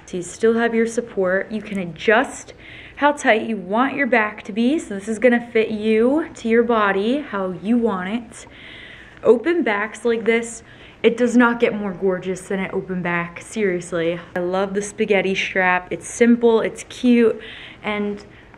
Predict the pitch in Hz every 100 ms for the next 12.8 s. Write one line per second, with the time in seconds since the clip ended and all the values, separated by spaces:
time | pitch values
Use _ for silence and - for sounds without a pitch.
0 | - - 240 339 339 285 247 277 269 226
1 | 233 240 220 220 214 214 214 214 285 269
2 | - 226 226 226 220 - 220 208 214 208
3 | 190 185 196 226 262 294 330 320 - -
4 | - - - - - 240 247 233 208 -
5 | 208 - - 233 226 226 214 214 214 247
6 | 285 311 320 - 214 208 202 196 190 190
7 | - 185 180 180 170 165 - - - 240
8 | 392 392 359 302 302 285 262 240 220 190
9 | 190 240 311 - - - - - - -
10 | - 233 240 254 233 202 190 226 277 -
11 | - - - - - - 220 220 220 185
12 | 196 180 190 175 220 339 - -